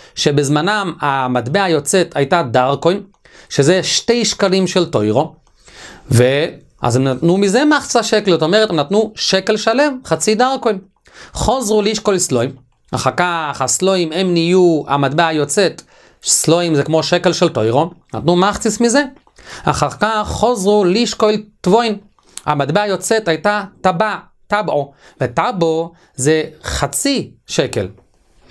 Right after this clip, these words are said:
אז הם רצו לתת חצי מזה, ביקשו לשקול דינורים,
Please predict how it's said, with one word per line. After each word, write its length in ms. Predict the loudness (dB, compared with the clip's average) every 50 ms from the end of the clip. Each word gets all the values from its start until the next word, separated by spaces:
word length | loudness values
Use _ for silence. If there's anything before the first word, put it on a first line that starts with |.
| -20 -14 -8 -4
אז 140 | -2 0 0
הם 120 | 0 0
רצו 220 | 0 0 0 0 2
לתת 500 | 0 0 0 0 0 0 0 -2 -4 -4
חצי 340 | -4 -4 -4 -2 -2 0
מזה, 340 | 0 0 2 2 0 0 -2 -4 -8 -8 -4
ביקשו 340 | 0 0 0 0 0 0 0
לשקול 280 | 0 0 0 0 0 0
דינורים, 440 | 0 2 2 2 0 0 -2 -4